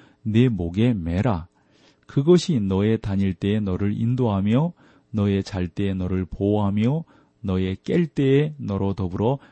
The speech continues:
말하리니." 그러니까 여러분, 성경에 보면, 특별히 신명기 같은 데 보면, 우리가 하나님의 말씀을 교육시키고 하나님의 말씀을 배우는 데 있어서 달려가면서도 볼 수 있도록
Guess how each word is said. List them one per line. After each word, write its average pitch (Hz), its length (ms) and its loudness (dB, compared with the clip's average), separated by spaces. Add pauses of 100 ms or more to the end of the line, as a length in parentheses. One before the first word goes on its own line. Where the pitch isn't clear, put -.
(100)
말하리니." 90 800 -4 (1800)
그러니까 110 240 -2
여러분, 120 360 2 (440)
성경에 117 460 2
보면, 104 300 2
특별히 104 300 -4
신명기 139 400 -2
같은 107 260 -2
데 101 100 2
보면, 92 680 0 (640)
우리가 104 520 -2
하나님의 135 480 0
말씀을 104 540 -2
교육시키고 104 800 -2
하나님의 110 440 0
말씀을 95 380 -4
배우는 101 340 -2
데 95 80 0
있어서 95 340 -6 (360)
달려가면서도 113 960 2
볼 110 200 0
수 110 160 -6
있도록 98 380 -2